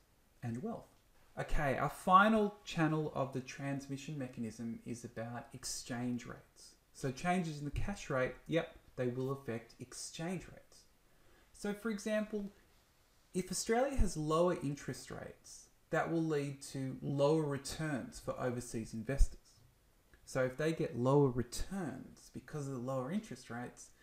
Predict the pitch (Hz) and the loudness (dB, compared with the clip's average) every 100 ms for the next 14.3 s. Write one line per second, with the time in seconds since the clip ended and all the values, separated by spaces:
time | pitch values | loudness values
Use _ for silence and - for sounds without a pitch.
0 | - _ _ 196 220 214 - 185 - 143 | -20 _ _ -4 -4 -4 -4 -4 -4 -4
1 | 135 127 127 127 - 117 - - - - | -2 -2 -2 -4 -4 -6 -6 4 4 4
2 | - _ _ _ - 165 160 160 147 139 | -14 _ _ _ 0 0 4 2 2 0
3 | - 135 143 165 - - 123 139 127 - | -4 -4 -2 -4 -6 -8 -6 -4 -6 -10
4 | - - _ _ - 123 117 - - 120 | -16 -18 _ _ -10 -6 -4 -6 -4 0
5 | 117 110 101 104 - - 208 - - _ | 0 -2 -2 -4 -4 -6 -8 -16 -20 _
6 | _ - 156 165 175 147 143 170 196 - | _ -8 -4 2 2 0 0 0 0 -2
7 | 127 127 185 147 - - 117 - - 107 | -2 -2 -2 -6 -8 -12 -14 -12 -12 -10
8 | 101 101 - - - _ _ _ _ _ | -12 -14 -18 -20 -20 _ _ _ _ _
9 | _ _ - _ - - - 190 277 302 | _ _ -20 _ -20 -20 -8 0 0 0
10 | 277 254 226 196 170 165 156 147 143 - | -2 0 0 -2 -4 -2 0 0 -2 -4
11 | 131 127 - 127 127 120 - _ _ _ | -6 -6 -4 -2 -2 -6 -14 _ _ _
12 | _ _ - 160 - 156 - 214 226 247 | _ _ -6 -6 -4 -8 -4 0 0 -2
13 | 170 170 185 151 - 127 123 - 117 120 | -2 -2 0 -2 0 -2 -2 -6 -6 -2
14 | 117 107 - | -2 -2 -6